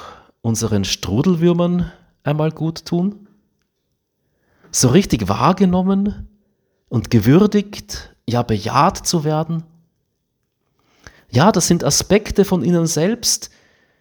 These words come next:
die ihre Zuwendung und Beachtung verdienen. Genauso und vielleicht sogar mehr als die anderen Menschen um sie herum. Begegnen Sie ihnen auf Augenhöhe.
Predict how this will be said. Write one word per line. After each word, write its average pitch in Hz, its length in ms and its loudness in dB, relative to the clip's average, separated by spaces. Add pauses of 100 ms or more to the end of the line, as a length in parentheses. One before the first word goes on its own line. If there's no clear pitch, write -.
(140)
die 147 80 2
ihre 143 260 4
Zuwendung 190 800 2
und 151 200 -4
Beachtung 143 520 -2
verdienen. 104 680 -4 (1900)
Genauso 196 680 4 (400)
und 135 160 -4
vielleicht 151 360 -2
sogar 196 240 0
mehr 170 560 2 (580)
als 123 220 -2
die 104 120 -4
anderen 131 380 2
Menschen 107 340 -2
um 101 120 -4
sie 104 260 -2
herum. 95 420 -6 (1300)
Begegnen 220 480 4
Sie 208 160 0
ihnen 190 260 2
auf 175 140 0
Augenhöhe. 107 800 0